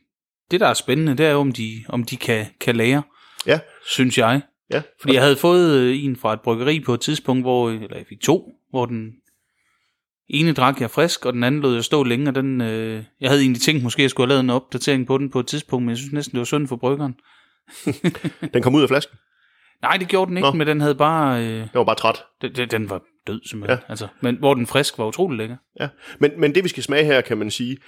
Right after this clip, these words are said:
Speaker 2: det, det er jo den her, øh, raw ale, og den har så været, øh, fadlagret i fem måneder. Jeg ved, at, at Jesper, han har et, et sådan relativt lille, øh, fad, han bruger til at lagre sine ting på. Øh, og så har han, øh, han har brugt en, øh, hvad hedder sådan en kultur, det,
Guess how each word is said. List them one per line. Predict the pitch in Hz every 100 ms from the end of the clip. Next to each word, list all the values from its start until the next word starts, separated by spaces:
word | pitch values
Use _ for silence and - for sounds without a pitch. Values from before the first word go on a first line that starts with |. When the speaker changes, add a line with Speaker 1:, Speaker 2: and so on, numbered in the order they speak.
| - _
Speaker 2:
det, | 147 147
det | 160
er |
jo | 143
den | 143
her, | 147 117 95
øh, | 104 110 104 104 117
raw | 135 139
ale, | 120 127
og | 123
den | 127
har |
så | 131
været, | 143 131 -
øh, | 107 107
fadlagret | 139 147 127 127
i | 110
fem | 139
måneder. | 107 113 120 101 104
Jeg | 117
ved, | 139
at, | 107 - -
at | 107
Jesper, | 117 -
han | 107
har | 117 123
et, | 92 -
et | 73
sådan | - 101
relativt | 104 117 - 107
lille, | 107 120 135 113 - -
øh, | 92 92 92
fad, | - 107
han | 110 87
bruger | 98
til | 104 101
at |
lagre | 98 110
sine | -
ting | 92 117 82
på. | 104 - _ - - - -
Øh, | 98 90 87 87 85 92 -
og | -
så | 135
har | 127 101
han, | 92 90
øh, | 90 87 104
han | 110
har | 101 95
brugt | - 135 -
en, | 90 87
øh, | 92 - - 98 _
hvad | -
hedder | 95
sådan | 87
en | 92
kultur, | 104 - 160 107 -
det, | 101